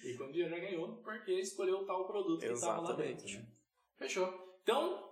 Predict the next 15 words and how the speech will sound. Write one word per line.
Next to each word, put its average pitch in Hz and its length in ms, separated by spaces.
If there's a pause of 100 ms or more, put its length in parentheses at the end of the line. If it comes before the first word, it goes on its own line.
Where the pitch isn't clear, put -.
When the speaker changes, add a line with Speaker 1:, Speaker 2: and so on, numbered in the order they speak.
(160)
Speaker 1:
ferramentas 214 640
de 220 80
análise 214 880
de, 185 360
só 202 160
pra 202 140
finalizar 190 460
esse 180 120
assunto, 208 300
ferramentas 196 500
de 196 100
análise 185 460
de 185 80
concorrência 175 580
vale 170 280